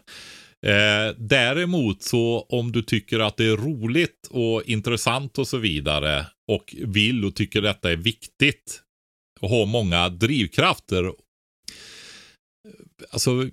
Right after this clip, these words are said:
ju-, egentligen göra det till någonting glädjefyllt och positivt istället för något dramatiskt, tvångsmässigt,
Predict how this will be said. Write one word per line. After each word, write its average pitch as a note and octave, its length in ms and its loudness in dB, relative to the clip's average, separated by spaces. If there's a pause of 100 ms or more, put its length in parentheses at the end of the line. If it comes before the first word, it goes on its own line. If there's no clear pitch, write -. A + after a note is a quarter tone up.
ju-, D3 340 -2
egentligen C#3 920 2
göra C#3+ 420 4
det C3+ 140 2
till D#3+ 180 2
någonting A2 720 4
glädjefyllt F#2+ 720 4
och A2 100 0
positivt A2 640 2
istället F2+ 500 2
för F#2+ 160 4
något F2+ 260 0
dramatiskt, G#2 1300 2
tvångsmässigt, F#2 1500 2